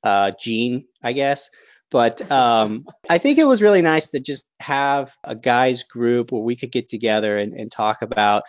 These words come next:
the challenges that we might be having a-, at our household and, and kinda how to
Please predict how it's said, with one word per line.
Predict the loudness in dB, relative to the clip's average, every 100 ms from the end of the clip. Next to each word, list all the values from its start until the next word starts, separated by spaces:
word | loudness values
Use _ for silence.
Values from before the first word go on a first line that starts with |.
| -10 -6
the |
challenges | -4 0 2 2 2 0 -2
that | -2
we | 2 2
might | 2 0
be | -2
having | 0 0 0 -2 -6 -8
a-, | -10 -10 -10
at | -6 0
our | 0
household | 2 0 0 0 2 2 2 -2
and, | -6
and | -10 -10 -10
kinda | -8 -4
how | -2 0
to | -2